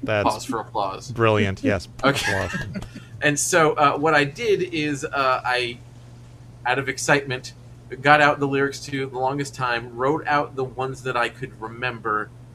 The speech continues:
Speaker 2: and then wrote the rest of it. And so what I'm going to do is write a completely different melody to go with these parody <laughs> lyrics that I wrote.
Speaker 1: Oh, okay.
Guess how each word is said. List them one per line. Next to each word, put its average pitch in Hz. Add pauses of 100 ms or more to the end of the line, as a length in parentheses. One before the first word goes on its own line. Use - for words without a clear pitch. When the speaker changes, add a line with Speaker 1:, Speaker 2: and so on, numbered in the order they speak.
Speaker 2:
and 107
then 113 (120)
wrote 110
the 107
rest 110
of 101
it. 101 (520)
And 104
so 120
what 123
I'm 120
going 135
to -
do 165 (400)
is 131
write 147
a 143
completely 175
different 147
melody 135
to 135
go 123
with 120
these 117
parody 120
<laughs> -
lyrics -
that 123
I - (120)
wrote. - (320)
Speaker 1:
Oh, 202
okay. 143